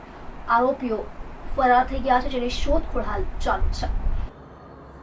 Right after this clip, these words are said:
દમણના રહેવાસી અજય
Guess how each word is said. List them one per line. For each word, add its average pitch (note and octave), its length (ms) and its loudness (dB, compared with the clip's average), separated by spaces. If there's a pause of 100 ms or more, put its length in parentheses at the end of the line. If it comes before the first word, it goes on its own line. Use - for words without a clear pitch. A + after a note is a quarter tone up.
(1040)
દમણના B3 380 8
રહેવાસી C#4+ 440 6 (240)
અજય A#3+ 240 6